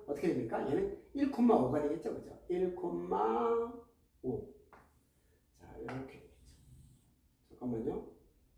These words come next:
일, 쌤이 잘 그려놨나? 하하, 여기서부터 잘못했구나. 자, 제가 요거, 요거 좀만 더 예쁘게 그릴게요. 요거, 요거. 자, 요거, 요거, 요거 좀, 여러분 이해돕기 위해서 제가 약간 예쁘게 그릴게요.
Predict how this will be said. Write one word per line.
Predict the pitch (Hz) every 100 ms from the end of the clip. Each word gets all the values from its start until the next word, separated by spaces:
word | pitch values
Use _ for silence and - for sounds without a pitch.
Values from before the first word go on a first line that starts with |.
| _ -
일, | 147 131 104 - - - _ _ -
쌤이 | 139
잘 | 135 113
그려놨나? | 147 143 123 - - - _ _ _ _
하하, | - - - 143 113
여기서부터 | 131 131 - -
잘못했구나. | 110 104 - - 107 - - _ _ _ - - _ -
자, | 147 147
제가 | 147 143 151 147
요거, | 156
요거 | 151 156
좀만 | 185 175
더 | 165 135
예쁘게 | 131 156 139
그릴게요. | 110 - 110 160 -
요거, | 110
요거. | 107 127 - - _ _ -
자, | -
요거, | 131 131 139 170
요거, | 156 151
요거 | 143 135
좀, | 151 - - - _
여러분 | 180 220 190
이해돕기 | 233 - -
위해서 | 165 165 147
제가 | 143 143
약간 | - - 131
예쁘게 | 143 165 170
그릴게요. | - - -